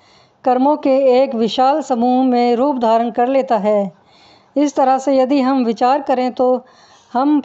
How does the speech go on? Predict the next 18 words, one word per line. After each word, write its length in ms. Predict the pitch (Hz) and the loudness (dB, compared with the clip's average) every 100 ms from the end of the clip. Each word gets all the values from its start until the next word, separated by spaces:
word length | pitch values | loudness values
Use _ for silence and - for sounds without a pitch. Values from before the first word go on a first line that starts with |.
| - 254 | -2 -2
अपने 480 | 202 254 262 240 | 0 -2 0 0
मानव 380 | 226 233 247 311 | 0 0 0 0
जीवन 360 | 233 247 247 240 | 0 0 0 0
में 360 | 233 233 240 226 _ _ _ _ _ _ _ _ _ _ _ _ _ _ _ _ 226 | 0 -2 -2 -8 _ _ _ _ _ _ _ _ _ _ _ _ _ _ _ _ -2
लाखों 420 | 226 233 269 320 | 0 0 -2 -2
संचित 460 | 269 254 - 320 | -2 -2 0 -2
कर्मों 360 | - 254 240 240 | 0 -2 0 -2
को 220 | 254 254 | 0 0
एकत्रित 520 | 240 240 240 277 269 | 0 -2 -2 -2 -4
कर 240 | - 247 247 | -2 -2 0
लेते 320 | 277 220 247 | 0 0 -2
हैं। 380 | 214 208 185 185 | -2 -2 -4 -2
यदि 340 | 220 220 285 | -2 0 0
हम 220 | 269 262 | 0 0
अपने 320 | 254 254 262 254 | 0 0 0 -2
पूर्व 360 | - 277 311 | -2 0 0
जन्म 340 | 262 262 277 277 | 0 0 0 0
के 340 | 269 254 | 0 0